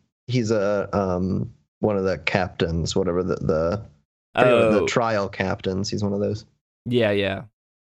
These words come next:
Speaker 2: Uh, there was a, there was also a couple outlets that got to play Sun and Moon early. They talked about seeing some Alo-,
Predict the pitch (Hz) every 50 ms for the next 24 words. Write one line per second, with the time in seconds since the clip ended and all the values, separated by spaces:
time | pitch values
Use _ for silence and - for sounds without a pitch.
0 | _ _ - - - - 139 139 139 135 151 160 170 170 147 175 165 156 156 151
1 | 147 139 117 73 - - _ - - _ _ _ _ _ _ _ _ _ _ _
2 | _ _ _ _ _ _ _ _ _ - 135 123 135 170 170 170 160 160 156 151
3 | - 170 147 139 139 135 135 135 131 127 120 113 101 113 117 117 - 143 - -
4 | 127 123 120 117 117 113 113 - _ _ _ _ _ _ _ _ _ _ _ -
5 | 127 147 - - 135 139 139 - - - - - - - - _ _ _ _ _
6 | _ _ _ _ - 123 127 120 120 - - _ _ _ _ _ - - 135 131
7 | 135 - 143 - - - 139 127 127 127 127 123 - 131 127 127 123 120 117 117
8 | 113 110 - - 123 123 123 123 127 123 123 123 - _ _ _ _ _ _ _
9 | _ _ _ _ _ _ _ _ _ _ - 135 120 107 107 123 135 135 135 127
10 | 127 127 123 123 123 127 120 - 139 135 123 120 127 127 123 - - 139 127 123
11 | 120 - 131 123 120 117 120 120